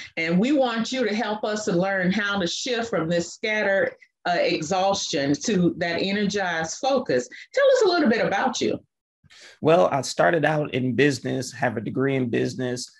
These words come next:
Speaker 2: um, been in management positions in various, um, type of industries. And then I shifted from that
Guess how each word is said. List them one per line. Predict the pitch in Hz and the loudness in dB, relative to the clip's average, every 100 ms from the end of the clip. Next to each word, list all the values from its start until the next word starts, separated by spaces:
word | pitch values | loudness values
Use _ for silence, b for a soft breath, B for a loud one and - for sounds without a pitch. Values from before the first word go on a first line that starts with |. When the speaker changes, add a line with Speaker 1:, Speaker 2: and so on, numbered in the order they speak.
| b - | b 0
Speaker 2:
um, | 120 117 107 | 2 2 0
been | 123 127 | 0 2
in | 120 | 2
management | 117 123 127 120 123 123 - | 2 0 -2 -4 -2 -4 -4
positions | 117 117 123 123 120 123 120 | -4 -2 -2 -2 -4 -4 -4
in | 113 98 | -4 -6
various, | 104 120 127 120 117 123 - B B - | -2 0 2 2 2 0 -6 B B -6
um, | 117 113 117 | -2 0 -2
type | 127 117 | -2 0
of | 110 - | -2 0
industries. | 131 127 120 - 120 123 123 - - | 2 2 2 0 0 0 -2 -6 -6
And | 127 120 | -4 2
then | 143 135 | 2 2
I | 127 | 0
shifted | - - 185 196 - 120 | -4 -2 -2 -2 0 0
from | - 127 120 | 0 -2 0
that | 117 113 | 0 0